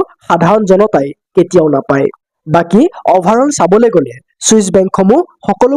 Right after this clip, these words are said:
ফালৰ পৰাই অতি সুৰক্ষিত। ইয়াত সকলোৱে একাউণ্ট খুলিব পাৰে, যদিহে তেওঁলোকৰ নিয়মসমূহ মানি তেওঁলোকে বিচৰা ধৰণেৰে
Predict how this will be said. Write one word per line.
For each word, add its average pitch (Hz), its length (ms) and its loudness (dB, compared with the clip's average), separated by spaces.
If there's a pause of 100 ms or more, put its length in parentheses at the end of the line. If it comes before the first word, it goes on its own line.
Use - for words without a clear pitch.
ফালৰ 196 320 2
পৰাই 190 260 2 (280)
অতি 196 240 2
সুৰক্ষিত। 151 460 0 (420)
ইয়াত 185 200 2 (240)
সকলোৱে 202 460 2 (300)
একাউণ্ট 247 300 -2
খুলিব 170 220 2 (120)
পাৰে, 135 200 2 (380)
যদিহে 165 460 2 (300)
তেওঁলোকৰ 196 380 2 (100)
নিয়মসমূহ 185 440 2 (320)
মানি 214 260 2 (380)
তেওঁলোকে 220 300 2 (100)
বিচৰা 240 380 2
ধৰণেৰে 185 400 2